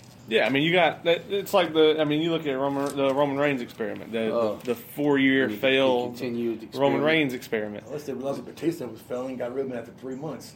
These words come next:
Speaker 3: you know?
Speaker 1: Yeah, I mean, it, there, it, he would have, this would not have happened on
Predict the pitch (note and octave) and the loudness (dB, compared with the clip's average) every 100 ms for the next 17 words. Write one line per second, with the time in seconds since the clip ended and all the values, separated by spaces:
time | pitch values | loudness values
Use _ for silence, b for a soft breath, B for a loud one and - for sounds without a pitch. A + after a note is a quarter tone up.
0 | B2+ A2+ A2+ A#2+ - - G#3+ C#3 D3 E3+ | -14 -12 -10 -10 -10 2 4 4 4 2
1 | D#3+ F3 F3 D#3 D3+ D3+ F3 - F3 F3 | 2 0 0 -6 -4 2 2 2 -4 -4
2 | E3 G3 G3 G3 E3+ D3 - D3 G3 F#3 | -4 -2 2 2 2 -4 -4 2 2 2
3 | D#3+ D#3+ D3 D3 C3+ C3 B2 - - A#2+ | 2 2 2 2 2 0 -4 -8 -4 -2
4 | A#2+ | -2